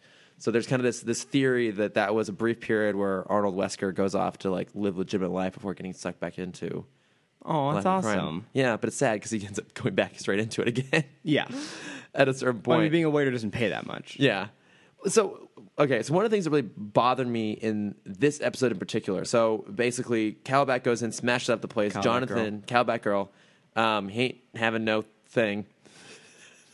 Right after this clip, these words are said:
Speaker 2: B A N A N A S.
Speaker 1: <laughs> Is that the same song?
Speaker 2: Yeah.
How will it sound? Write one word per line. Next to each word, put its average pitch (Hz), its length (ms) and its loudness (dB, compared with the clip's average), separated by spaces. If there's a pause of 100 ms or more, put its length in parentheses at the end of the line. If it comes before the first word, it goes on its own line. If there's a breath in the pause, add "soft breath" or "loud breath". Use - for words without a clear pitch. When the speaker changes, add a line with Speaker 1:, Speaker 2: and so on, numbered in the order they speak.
(520 loud breath)
Speaker 2:
B 110 360 2
A 143 300 4
N 110 80 -2
A 135 260 2
N 113 80 0
A 160 220 2
S. 185 280 -2
Speaker 1:
<laughs> - 1160 -10
Is 131 60 2
that 170 60 6
the 214 80 2
same 208 200 0
song? 208 420 0 (240)
Speaker 2:
Yeah. 151 220 0